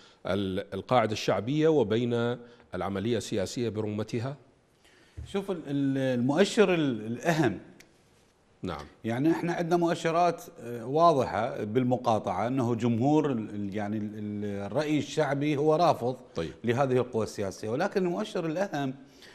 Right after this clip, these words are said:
Speaker 2: واستاذ عبد الله في بدايه الحلقه
Speaker 1: أشار.
Speaker 2: تحدث ايضا عنه، إنه جم-، الجمهور الحزبي نفسه،
Speaker 1: نعم.
Speaker 2: الجمهور الحزبي لهذه ال-، القوى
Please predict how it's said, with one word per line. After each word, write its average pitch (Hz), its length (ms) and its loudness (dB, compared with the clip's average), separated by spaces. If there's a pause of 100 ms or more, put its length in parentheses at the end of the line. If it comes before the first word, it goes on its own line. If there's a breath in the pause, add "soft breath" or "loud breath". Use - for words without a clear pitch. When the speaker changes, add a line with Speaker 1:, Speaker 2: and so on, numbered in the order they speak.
(160 soft breath)
Speaker 2:
واستاذ 135 600 0
عبد 143 160 0
الله 156 360 0
في 139 220 -2
بدايه 147 340 0
الحلقه 131 500 -2
Speaker 1:
أشار. 143 160 2
Speaker 2:
تحدث 151 560 -2
ايضا 127 380 0
عنه، 107 380 0 (520 loud breath)
إنه 139 560 2 (180)
جم-، 143 380 2
الجمهور 135 640 4
الحزبي 113 680 2
نفسه، 131 420 4 (220)
Speaker 1:
نعم. 82 160 -8 (380 soft breath)
Speaker 2:
الجمهور 135 480 2
الحزبي 135 460 0
لهذه 180 680 2
ال-، 127 480 -4
القوى 123 520 2